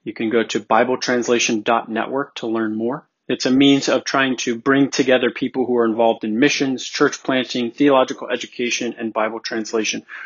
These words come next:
with donors and people who are working on Bible translation projects to work together to build teams to support one another.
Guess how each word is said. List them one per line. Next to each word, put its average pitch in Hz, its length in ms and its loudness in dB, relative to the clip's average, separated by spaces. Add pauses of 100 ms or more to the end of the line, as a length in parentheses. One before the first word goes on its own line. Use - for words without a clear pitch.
(120)
with - 200 0
donors 147 540 4
and 113 180 -6
people 139 360 -2
who 123 100 2
are 113 140 2
working 139 420 0
on 113 220 -4 (340)
Bible 139 320 0
translation 127 580 -10
projects 120 560 -4 (420)
to 113 440 -2
work 127 300 0
together 113 420 0
to 113 140 -8
build 113 340 2
teams 110 360 -2
to 120 100 -6
support 113 480 -2
one 107 160 -4
another. 107 340 -6